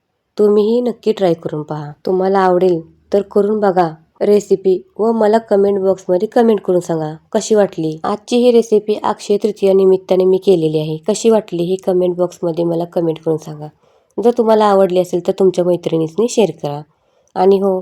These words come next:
चॅनलवर नवीन असाल तर सबस्क्राईब करायला विसरू नका. तर चला, पुन्हा भेटूया एका नवीन रेसिपीबरोबर. तुम्हाला पुढची रेसिपी कोणती पाहायची आहे ते मला कमेंट बॉक्समध्ये कमेंट करून कळवा.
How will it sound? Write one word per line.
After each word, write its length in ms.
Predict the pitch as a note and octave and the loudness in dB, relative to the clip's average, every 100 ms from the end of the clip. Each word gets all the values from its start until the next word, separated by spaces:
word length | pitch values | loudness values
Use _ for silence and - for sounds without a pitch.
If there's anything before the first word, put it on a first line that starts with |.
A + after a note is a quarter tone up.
| - - | -4 0
चॅनलवर 480 | F#3 G3 A3 A#3 | 4 6 6 6
नवीन 320 | A3+ A3 A3 A3 | 6 6 6 4
असाल 280 | G#3 G3+ G3 | 0 -2 0
तर 100 | G#3 | -2
सबस्क्राईब 540 | A3 G#3+ - - F#3+ G#3+ | -2 -4 -6 0 2 2
करायला 320 | - F#3 F3 G#3+ | 2 2 2 0
विसरू 300 | C#4 - A3+ | -2 -2 -2
नका. 340 | F#3 F3 F3 F3 _ _ _ - | -2 -4 -8 -8 _ _ _ -2
तर 120 | G3+ | -2
चला, 340 | G3 F#3+ G3+ G#3+ _ - | 0 0 0 -4 _ 0
पुन्हा 260 | G#3 G3+ | 2 2
भेटूया 420 | G3+ G#3+ G3+ G3 G3+ _ | 2 2 0 0 -4 _
एका 200 | G3 G3 | 0 2
नवीन 320 | F#3+ F#3+ G3+ G3+ | 4 4 4 4
रेसिपीबरोबर. 800 | G3 G3 F#3 F3 F3+ E3+ E3 E3 | 0 0 0 2 2 2 -2 0
तुम्हाला 320 | A3 A3 A#3 | 2 6 4
पुढची 400 | A#3+ A#3 G3+ A3+ | 4 0 2 4
रेसिपी 360 | G#3+ G#3 G3+ A3 | 4 2 0 0
कोणती 360 | A3 A3 G3+ A3+ | 2 2 2 -2
पाहायची 440 | G3+ F3 D#3+ E3 | -2 -2 -2 -4
आहे 220 | D#3 D#3+ E3+ _ | -4 -6 -10 _
ते 80 | G3 | 2
मला 240 | G3 F#3+ F#3+ | 4 2 0
कमेंट 420 | - F#3 F#3 F3+ | 2 4 4 2
बॉक्समध्ये 500 | F3+ F3 - E3 F#3+ | 0 0 -6 -4 -4
कमेंट 340 | - F#3+ D#3+ | 0 2 0
करून 240 | E3 D3+ D3 | -2 -4 -4
कळवा. 340 | - D3 | -8 -12